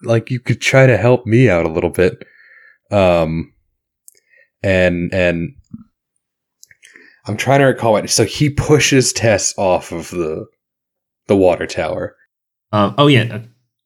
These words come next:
Speaker 2: So they're cornered, like, on the top, right?
Speaker 1: Yes. And the mother
Speaker 2: Yeah.
Speaker 1: dives after her and then protects her, shields her from the fall,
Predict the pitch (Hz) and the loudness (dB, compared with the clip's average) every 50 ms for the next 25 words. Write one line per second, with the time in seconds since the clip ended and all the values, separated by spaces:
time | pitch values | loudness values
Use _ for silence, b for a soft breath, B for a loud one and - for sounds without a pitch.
0 | _ _ - - - 131 139 156 - - 156 143 139 131 127 117 101 95 - - | _ _ -8 0 2 2 2 2 0 0 2 2 4 4 4 4 4 2 -2 -2
1 | - 107 104 107 110 101 90 - - - 85 73 69 65 - - - 76 78 80 | -2 0 2 4 4 2 2 0 -2 -2 -2 -2 -2 -4 -4 -6 -6 -4 -4 -6
2 | 71 - _ - 104 98 87 - - - - - _ _ B B B B B B | -8 -10 _ -8 -6 -6 -6 -6 -10 -16 -20 -20 _ _ B B B B B B
3 | B B B B B B 113 117 117 - 120 117 120 113 113 113 120 127 123 117 | B B B B B B -4 -4 -4 -4 -2 -2 0 2 2 4 4 4 2 2
4 | 113 110 98 101 101 101 92 - 98 92 92 90 - - 92 85 - - 85 80 | 2 2 2 4 2 2 0 0 0 0 0 0 -2 -4 -6 -4 -4 -4 -4 -2
5 | 78 76 - 95 92 90 87 87 85 85 - - - 107 95 - - - 123 113 | -4 -4 -2 -2 -2 -2 -2 -4 -6 -6 -8 -6 -4 -4 -4 -4 -4 -2 -2 -2
6 | - - - - - 104 92 82 82 85 - - - - - - 131 135 139 135 | -2 -4 -6 -4 -2 -2 -2 -2 -2 -6 -8 -6 -6 -4 -2 2 4 4 4 4
7 | 135 - - 113 104 98 - - 101 90 90 85 - - - 85 76 85 98 - | 4 2 0 0 0 0 0 -2 -2 -2 -2 -4 -4 -4 -4 -4 -4 -4 -6 -12
8 | - _ | -14 _